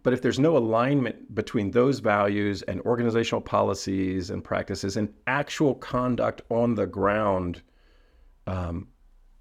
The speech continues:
that's a lack of integrity. And so when I, when I talk about integrity, it's a, it's an alignment between my values and my organizational values and how I operationalize those and put those into practice and,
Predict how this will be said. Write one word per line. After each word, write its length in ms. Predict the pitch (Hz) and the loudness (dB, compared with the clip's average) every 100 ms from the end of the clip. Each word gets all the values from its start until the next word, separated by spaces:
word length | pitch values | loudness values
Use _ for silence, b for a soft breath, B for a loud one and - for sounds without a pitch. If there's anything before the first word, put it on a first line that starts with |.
| _ | _
that's 240 | 110 135 - | 2 4 4
a 40 | |
lack 240 | 107 98 98 | 4 4 2
of 100 | 85 | -6
integrity. 560 | 80 87 - - - - - | -6 -8 -6 -10 -10 -16 -14
And 100 | 104 | -2
so 100 | 110 | 0
when 120 | 110 | 2
I, 120 | 120 120 | 2 0
when 140 | - 113 | -2 -2
I 100 | 117 | 0
talk 220 | 117 101 | 0 0
about 160 | 101 92 | 0 -2
integrity, 420 | 95 92 92 90 | -4 -4 -2 -4
it's 120 | - | -4
a, 80 | - | -4
it's 140 | 101 101 | -4 -2
an 60 | |
alignment 480 | 95 101 110 110 - | 2 2 2 0 -2
between 580 | 98 - 101 95 87 85 b b b b _ _ | -4 -4 -4 -2 -4 -6 b b b b _ _
my 240 | 98 110 | 2 2
values 560 | 117 104 95 92 98 92 | 4 2 0 0 -2 -2
and 180 | - 98 | -4 -2
my 120 | 92 | -2
organizational 680 | 98 104 95 90 110 - 92 | 0 0 0 0 -2 -2 -4
values 760 | 85 85 85 80 80 80 - - | -4 -4 -2 -2 -2 -4 -6 -8
and 400 | 98 90 87 87 - _ | -4 -2 -2 -4 -10 _
how 360 | _ - 110 104 | _ -6 -2 0
I 440 | 98 92 92 85 - _ _ _ | 0 0 -2 -4 -10 _ _ _
operationalize 880 | 95 98 95 95 - 98 85 87 85 | 0 2 0 -2 -2 -2 0 -2 -4
those 320 | 87 85 82 | -2 -2 -2
and 120 | 85 | -4
put 160 | - 107 | -4 -4
those 200 | 92 82 | -4 -4
into 140 | 82 | -4
practice 640 | 82 - 73 71 - - - | -6 -6 -6 -6 -6 -8 -6
and, 160 | 101 | -4